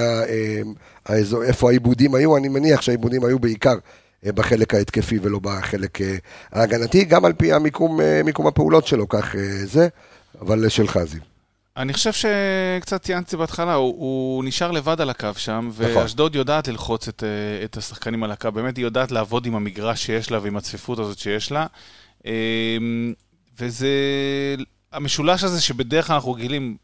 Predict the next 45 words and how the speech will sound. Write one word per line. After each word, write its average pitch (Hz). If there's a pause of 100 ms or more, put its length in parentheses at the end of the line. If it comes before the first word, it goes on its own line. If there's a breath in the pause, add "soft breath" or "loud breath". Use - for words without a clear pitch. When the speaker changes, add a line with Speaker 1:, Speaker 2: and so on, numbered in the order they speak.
(160)
Speaker 2:
באגפים 113
שלנו 113
בימין 113
זה 87
אחר, 160
בשמאל, 120
אה, 110
זה 101
הוא, 123
סבא 120
וה-, 104 (680)
אה, 85
הקשר 127
שבה, 101 (200)
ס-, - (300)
הוא 135
כאילו 117
מגן, 131 (200)
סבא 120 (300)
כביכול 98
השחקן 92
כנף, 123 (480 soft breath)
והקשר 107
שבא 117
באזור 110
שלהם 107
הוא 95
ג'אבר, 160 (420 soft breath)
אז 101
ג'אבר 139
כל 135
הזמן 123
רץ 113
קדימה, 123
כי 120
זה 120
מה 131
שהוא -
עושה, 120
והוא 104
עשה 117
את 104
זה 98
טוב 117
אתמול, 139